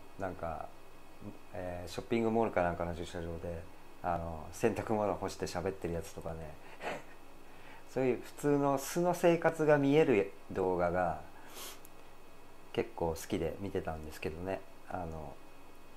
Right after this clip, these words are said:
車上生活は、ってどうやってんのかなと。うん。では、あとはこの間話したように、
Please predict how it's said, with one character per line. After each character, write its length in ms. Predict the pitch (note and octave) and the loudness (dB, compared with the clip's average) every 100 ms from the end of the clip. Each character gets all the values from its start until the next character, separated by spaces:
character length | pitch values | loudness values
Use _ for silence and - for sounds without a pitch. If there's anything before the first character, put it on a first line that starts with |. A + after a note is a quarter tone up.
| - - - - - - - - - - | -14 -14 -14 -14 -12 -12 -12 -14 -14 -4
車 160 | - G#2 | 0 4
上 180 | B2 | 4
生 240 | B2 C3+ A#2+ | 6 6 6
活 280 | - - E2+ | 4 -2 -2
は、 220 | D#2+ - - - - - - - - | -2 -4 -10 -12 -14 -14 -14 -12 -6
っ 20 | |
て 100 | F2 | -4
ど 200 | G#2 A#2+ | 2 6
う 60 | |
や 80 | B2 | 6
っ 60 | F2 | 4
て 140 | F2+ | -2
ん 100 | E2+ | -4
の 60 | D#2 | -4
か 120 | - | -6
な 80 | E2 | -8
と。 60 | D#2 - - - - - - - - - - - - - - - - - - - F2 D#2+ - - - - - - - - - - - - - - | -8 -12 -12 -14 -14 -14 -14 -14 -14 -14 -14 -14 -14 -14 -14 -14 -14 -14 -14 -12 -12 -12 -12 -12 -12 -12 -12 -12 -14 -12 -14 -12 -12 -12 -8 4
う 20 | |
ん。 0 | |
で 40 | |
は、 220 | F3 D3 - - | 8 8 6 4
あ 120 | B2+ | 4
と 140 | - | 6
は 100 | G2+ F2+ | 4 4
こ 120 | F#2+ | 4
の 80 | G2 | 4
間 440 | F#2 F#2 F2+ - - - - | 6 6 6 6 0 -8 0
話 340 | G2+ F2 F#2+ | 0 0 -4
し 80 | - | -2
た 120 | F2+ | 0
よ 140 | E2+ | 0
う 40 | |
に、 40 | E2 | -2